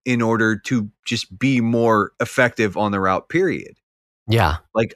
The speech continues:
Speaker 2: Yeah.
Speaker 1: I'm, I'm fatigued. I am
Speaker 2: Mm-hmm.
Speaker 1: worn out. And
Speaker 2: Right.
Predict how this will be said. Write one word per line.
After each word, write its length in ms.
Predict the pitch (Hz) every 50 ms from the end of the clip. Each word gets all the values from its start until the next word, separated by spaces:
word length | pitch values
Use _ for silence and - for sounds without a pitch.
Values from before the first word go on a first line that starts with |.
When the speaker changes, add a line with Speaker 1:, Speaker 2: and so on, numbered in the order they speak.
| _ -
Speaker 2:
Yeah. 140 | 113 113
Speaker 1:
I'm, 280 | 127 139 147 151 139 127 - - - _ _ _ _ _ _ _ _ _ _ _ - -
I'm 160 | 147 175 202
fatigued. 800 | 202 - 143 127 - - 185 170 127 90 - - - - - - _ - -
I 120 | 131 147
am 180 | 147 131 120 110
Speaker 2:
Mm-hmm. 420 | - - 110 104 - 123 120 113
Speaker 1:
worn 240 | 143 160 151 127 127
out. 360 | 127 131 107 78 69 69 - _ _ _ _ _ _ _ _ - _ _ -
And 140 | 123 127 123 117
Speaker 2:
Right. 280 | 113 - - 117 -